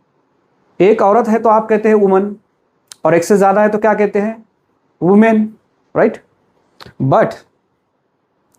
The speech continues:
once again, here also we make mistake। You can't say women, you have to say women। women यानी औरतें,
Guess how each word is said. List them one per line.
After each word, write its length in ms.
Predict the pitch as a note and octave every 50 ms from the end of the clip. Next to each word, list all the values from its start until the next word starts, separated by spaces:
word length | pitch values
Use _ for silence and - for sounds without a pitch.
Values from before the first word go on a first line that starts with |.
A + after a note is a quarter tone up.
| - - -
once 260 | D3 E3+ F#3+ G3+ F#3
again, 240 | G#3+ G3+ A3+ A#3 B3 A#3 F3 - _ -
here 200 | - C3+ E3+ G3+
also 280 | G#3 G3+ F#3+ F#3 F#3+ G#3+
we 120 | G#3 G3+
make 240 | G3 F3 E3 D3+ -
mistake। 360 | - C3 A#2+ - - D3 - - _ _ _ _ _ _ _ _ _ _ _ - _ _ _ _ _ - -
You 320 | D#3 F#3+ A#3 B3+ B3+ B3+ - G3+
can't 260 | G3 G#3 A#3 C#4 C4+
say 320 | - - B3+ C4 C#4 C#4+ - _ _ _ _ _ _ _ _ _ _ _ _ _ _ _ _ _ _ _ _ -
women, 400 | C#3+ E3 F#3+ G3 F#3+ E3+ C3 A#2 A2 - - _ _ _ _ _ _ _ _ - -
you 180 | D3+ F#3 A#3+
have 240 | A3 G#3 A3+ B3 A3+
to 100 | A#3 A#3
say 340 | A3 - A3+ A#3 B3 B3 - -
women। 720 | D3 C#3 C#3+ F3 G3 G#3+ A3+ A#3 G#3+ F3+ E3+ F#3+ F#3+ D#3 A#2+ A#2 A2 - - _ _ _ _ _ _ _ _ _ _ _ _ _ _ _ _ _ _ _ _ _ _ _ _ _ _ _ _ _ _ -
women 440 | C3+ B2+ C3+ F3+ G3+ A3 B3+ C#4 C4+ C#4 -
यानी 200 | F#3 F#3+ G#3+ B3
औरतें, 640 | - - D#3+ D#3+ E3 D#3 - - A#2 A2+ - -